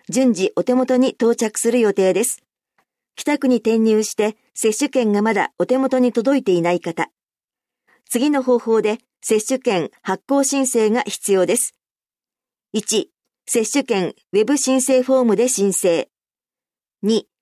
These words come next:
北区新型コロナウイルスワクチン接種コールセンターに電話。三、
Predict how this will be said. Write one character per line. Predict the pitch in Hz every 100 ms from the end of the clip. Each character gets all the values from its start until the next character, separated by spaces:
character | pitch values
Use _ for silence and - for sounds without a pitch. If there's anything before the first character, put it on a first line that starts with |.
| _
北 | - 285 285
区 | 220 202
新 | - 240 262
型 | 269 269
コ | 254
ロ | 247
ナ | 247
ウ | 240
イ | 254
ル | 220
ス | - 175 - _
ワ | 196
ク | -
チ | -
ン | 277
接 | 269 277
種 | - 208
コ | 240
ー | 254
ル | 262
セ | 262
ン | 254
タ | - 220
ー |
に | 247 233
電 | 180 175
話。 | 170 - _ _ _ _ _ _ _ _ _
三、 | - 226 190